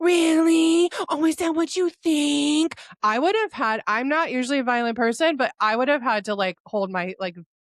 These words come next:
fist behind my back because I would have lost my mind.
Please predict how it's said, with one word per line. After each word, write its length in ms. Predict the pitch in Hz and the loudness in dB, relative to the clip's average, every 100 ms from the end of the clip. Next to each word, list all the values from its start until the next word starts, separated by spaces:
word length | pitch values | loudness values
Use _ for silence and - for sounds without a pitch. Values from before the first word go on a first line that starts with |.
| - | -6
fist 240 | 190 - | -6 -4
behind 320 | 180 185 175 | -6 -4 -4
my 120 | 170 165 | -4 -4
back 340 | 165 117 - | -4 -4 -6
because 440 | - 202 214 190 185 | -8 -4 -2 -2 -2
I 440 | 208 202 214 233 254 - _ _ | 0 2 2 0 -2 -8 _ _
would 260 | 220 214 208 | -4 0 0
have 240 | 180 208 | -2 -4
lost 480 | 180 170 151 156 - | -4 -2 0 0 -4
my 180 | 170 165 | -4 -4
mind. 440 | 170 147 113 143 | -2 -2 -2 -6